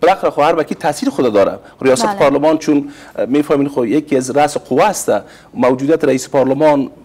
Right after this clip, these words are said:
Speaker 1: با، با یکی از، اه، تیم انتخاباتی یا تکت‌های انتخاباتی ریاست جمهوری البته که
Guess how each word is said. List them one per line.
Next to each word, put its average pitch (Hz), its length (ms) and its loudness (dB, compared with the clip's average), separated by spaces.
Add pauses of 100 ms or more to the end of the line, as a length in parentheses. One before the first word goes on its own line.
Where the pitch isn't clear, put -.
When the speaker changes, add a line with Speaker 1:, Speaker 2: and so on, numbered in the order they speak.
(120)
Speaker 1:
با، 120 380 0 (720)
با 127 80 4
یکی 175 260 0
از، 139 220 -2
اه، 107 400 4 (680)
تیم 147 180 0
انتخاباتی 135 580 -2 (360)
یا 110 100 -2
تکت‌های 139 320 -4
انتخاباتی 131 480 -4
ریاست 127 240 0
جمهوری 127 460 -6 (260)
البته 165 320 0
که 156 120 -6